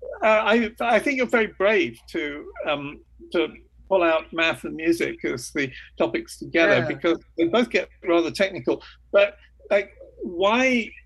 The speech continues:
Speaker 1: do you even think there might be something which would join them together? I hesitate to say a connection.
Speaker 2: I'm not sure.
Speaker 1: Like, lots of people seem to think this, but why on earth would anybody think that, um,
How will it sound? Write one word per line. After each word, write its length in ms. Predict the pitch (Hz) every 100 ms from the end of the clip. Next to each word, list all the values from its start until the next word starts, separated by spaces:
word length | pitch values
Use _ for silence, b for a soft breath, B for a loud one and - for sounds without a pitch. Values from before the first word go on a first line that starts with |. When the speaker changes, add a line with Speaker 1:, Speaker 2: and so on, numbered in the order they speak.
| - _ -
Speaker 1:
do 100 | -
you 160 | 202 196
even 360 | 202 202 180 165
think 400 | - 208 170 - - - _ 170
there 80 |
might 320 | 165 170 175 -
be 160 | 160
something 920 | - 175 156 151 135 - - 175 151 147
which 240 | - -
would 160 | 151 -
join 320 | 180 170 151
them 160 | 143
together? 400 | 127 - 160 120
I 180 | 117 143
hesitate 540 | 135 170 - 160 143 -
to 60 |
say 240 | - 160 143
a 40 |
connection. 540 | 131 143 147 - -
Speaker 2:
I'm 100 | 110
not 100 | 117
sure. 220 | - 170 180
Speaker 1:
Like, 100 | 233
lots 220 | 277 -
of 100 | -
people 320 | 233 208 -
seem 160 | 185 170
to 100 | 165
think 260 | 190 190 -
this, 300 | 123 120 -
but 220 | 175 196
why 380 | 165 190 262 226
on 160 | 190 - -
earth 300 | 196 147 -
would 140 | 170 - -
anybody 460 | 170 208 190 165 143
think 320 | 180 120 - b b b b 151
that, 240 | 147 - - - -
um, 380 | 151 147 147